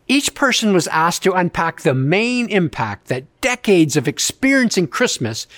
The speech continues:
as a follower of Jesus had left upon them. "You've been following Jesus for many years," I said.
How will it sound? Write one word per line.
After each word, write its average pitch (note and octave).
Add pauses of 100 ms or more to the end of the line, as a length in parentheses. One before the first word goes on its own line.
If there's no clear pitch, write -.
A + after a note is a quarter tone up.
(180)
as B2+
a A#2+
follower G#3
of G#3
Jesus C#3 (180)
had D3+
left D3
upon A#2
them. F2 (640)
"You've G3+
been G#3+
following C4+
Jesus G#3
for F#3
many G#3+
years," G3
I A#2
said. A#2+